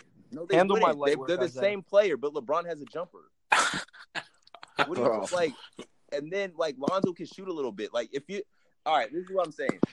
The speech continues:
Speaker 1: So if I, if I
Speaker 4: Yeah.
Speaker 1: drive to the basket, I s-, I get the defense in the middle, I kick it out. I feel more comfortable passing it to Lonzo than I do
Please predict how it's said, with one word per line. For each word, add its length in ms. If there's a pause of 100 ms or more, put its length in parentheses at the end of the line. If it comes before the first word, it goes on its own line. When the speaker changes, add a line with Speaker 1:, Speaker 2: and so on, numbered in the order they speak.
(140)
Speaker 1:
So 160
if 120
I, 280 (200)
if 140
I 140
Speaker 4:
Yeah. 100
Speaker 1:
drive 240
to 80
the 80
basket, 560 (400)
I 80
s-, 180 (220)
I 220
get 200
the 100
defense 600 (320)
in 140
the 60
middle, 360
I 100
kick 200
it 80
out. 260
I 140
feel 300
more 260
comfortable 460 (180)
passing 320
it 80
to 80
Lonzo 360
than 120
I 80
do 260